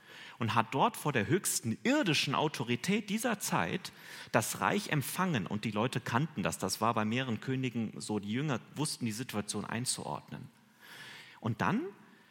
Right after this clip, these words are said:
wurden die von dem römischen Kaiser als König, als neuer König eingesetzt. Und ab wann waren die König?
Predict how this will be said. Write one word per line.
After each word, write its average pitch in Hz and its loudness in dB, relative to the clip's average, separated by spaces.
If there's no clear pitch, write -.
wurden 170 2
die 131 -2
von 123 -2
dem 113 2
römischen 254 0
Kaiser 175 0
als - -4
König, 240 0
als 123 -2
neuer 214 0
König 190 0
eingesetzt. 143 -4
Und 131 2
ab 120 0
wann 226 4
waren 208 2
die 220 0
König? - -2